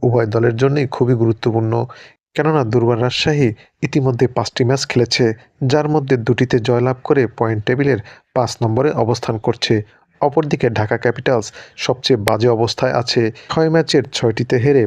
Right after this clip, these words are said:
পয়েন্ট টেবিলের সাত নম্বরে অবস্থান করছে। তাই বলাই যায়, টুর্নামেন্টে টিকে থাকতে হলে ঢাকাকে অবশ্যই এই ম্যাচে জয়লাভ করতে হবে। অপরদিকে নিজেদের অবস্থান শক্ত করতে দুর্বার রাজশাহী চাইবে এই ম্যাচে জিততে।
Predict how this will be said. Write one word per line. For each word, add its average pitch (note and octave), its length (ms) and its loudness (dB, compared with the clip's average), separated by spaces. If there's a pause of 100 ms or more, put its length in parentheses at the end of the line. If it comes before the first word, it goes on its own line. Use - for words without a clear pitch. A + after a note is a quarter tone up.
পয়েন্ট A2 280 0
টেবিলের B2+ 400 0
সাত G#2+ 240 -2
নম্বরে A#2 280 0
অবস্থান A2 420 -2
করছে। - 360 -2 (380)
তাই D3+ 200 2
বলাই C3 380 2
যায়, C3 320 2
টুর্নামেন্টে A2+ 580 2
টিকে B2 200 0
থাকতে C3 280 -2
হলে C#3 260 2
ঢাকাকে A2+ 400 0 (180)
অবশ্যই C3 480 2 (100)
এই A#2 100 4
ম্যাচে A2+ 300 0
জয়লাভ A2+ 340 2 (100)
করতে A#2 220 0
হবে। A2+ 240 2 (460)
অপরদিকে D3+ 540 0
নিজেদের A2+ 380 0 (120)
অবস্থান C3 340 -2
শক্ত - 320 -4
করতে C#3 300 0
দুর্বার A2+ 380 2
রাজশাহী C3+ 360 2 (100)
চাইবে C#3+ 240 2 (400)
এই B2 140 4
ম্যাচে A2 280 0 (120)
জিততে। A#2 300 0